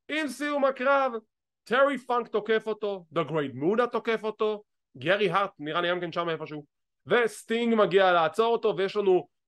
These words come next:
Total Chaos and Mayhem, שסטינג ופלר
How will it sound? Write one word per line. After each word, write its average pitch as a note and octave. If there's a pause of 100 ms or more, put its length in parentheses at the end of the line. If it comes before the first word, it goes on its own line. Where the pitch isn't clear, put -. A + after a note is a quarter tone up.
(120)
Total C4
Chaos A3
and F#3
Mayhem, E3+
שסטינג B3
ופלר G3+